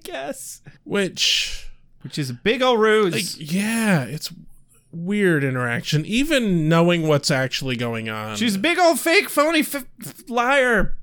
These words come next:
Speaker 1: faker, phony.
Speaker 2: Well, it's him that's the faker.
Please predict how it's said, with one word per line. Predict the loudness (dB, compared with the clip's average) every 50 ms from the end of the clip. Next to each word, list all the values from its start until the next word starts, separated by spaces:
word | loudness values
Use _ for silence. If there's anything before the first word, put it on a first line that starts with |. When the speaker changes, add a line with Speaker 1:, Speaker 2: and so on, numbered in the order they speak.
| -6 -12 -14
Speaker 1:
faker, | -4 2 4 4 4 4 2 2 2 2 2 0 -4 -8 _ _ _ -8 -8 -8 -4
phony. | -2 0 0 2 2 2 0 0 -2 -4 -8 _ _
Speaker 2:
Well, | -8 -6 -6
it's | -6 -2
him | -2 0 0 0 -2
that's | -4 -6 -8 -10 -12 -12
the | -12 -8
faker. | -6 -4 -4 -4 -6 -10 -14 -16 -16 -20